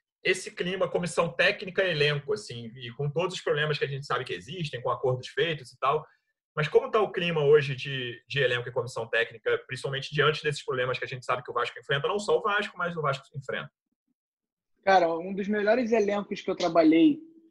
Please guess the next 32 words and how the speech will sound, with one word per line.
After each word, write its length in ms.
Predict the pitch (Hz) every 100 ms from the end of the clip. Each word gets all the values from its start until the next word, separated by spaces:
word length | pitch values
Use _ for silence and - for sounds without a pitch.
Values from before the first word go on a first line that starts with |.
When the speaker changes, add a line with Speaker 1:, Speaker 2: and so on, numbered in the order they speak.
| _ -
Speaker 2:
é, 500 | 120 117 110 - 127
de 120 | -
qualidade 680 | 156 170 160 143 143 131
e 80 | 135
de 140 | 135 156
clima 440 | - 170 220 185
foi 180 | - 180
de 100 | 175
dois 180 | 175 180
mil 100 | 180
e 60 |
onze. 340 | 160 131 117 117 _ _ _ _ _ _ - -
Esse 260 | 143 139 165
elenco 400 | 165 160 190 -
de 120 | 175
dois 180 | 180 165
mil 140 | 180
e 100 | 175
onze 320 | 165 190 190 196
era 260 | 185 185
um, 360 | 185 190 185 -
é, 360 | 143 156 143 160
é 40 |
o 80 | 202
exemplo 420 | 185 190 214 233
que 60 | 226
eu 80 |
tenho 240 | 208 202 208
pra 140 | 214
minha 140 | 208 208
carreira, 480 | 233 170 175 165
assim. 220 | 139 -